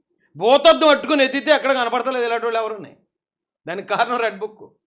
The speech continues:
పట్టాపంచలు అయిపోయారు ఒక్కొక్కడని. ఏదో దైవశక్తి వచ్చినప్పుడు దుష్ట శక్తులన్నీ ఎలా అయితే పటాపంచలు అయిపోతాయో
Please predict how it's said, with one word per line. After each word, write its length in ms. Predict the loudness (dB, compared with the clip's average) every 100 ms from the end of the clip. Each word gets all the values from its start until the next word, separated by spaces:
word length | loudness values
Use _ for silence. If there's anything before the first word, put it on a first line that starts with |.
| _ _ _ _ _ _
పట్టాపంచలు 760 | -6 -6 0 0 2 0 0 0
అయిపోయారు 280 | 0 0 -2
ఒక్కొక్కడని. 480 | -4 -8 -8 -10 -14 _ _ _ _ _ _ _ _ _ -2
ఏదో 420 | 2 6 6 4 -4 -4
దైవశక్తి 540 | 0 0 0 -2 -2
వచ్చినప్పుడు 400 | -2 -2 -2 -2
దుష్ట 280 | -4 -6 -4
శక్తులన్నీ 540 | -4 -2 -2 0 -2 -4 -10
ఎలా 200 | -4 2
అయితే 200 | 4 4
పటాపంచలు 560 | 2 2 2 0 -2 0
అయిపోతాయో 680 | -2 -2 -4 -4 -4 -8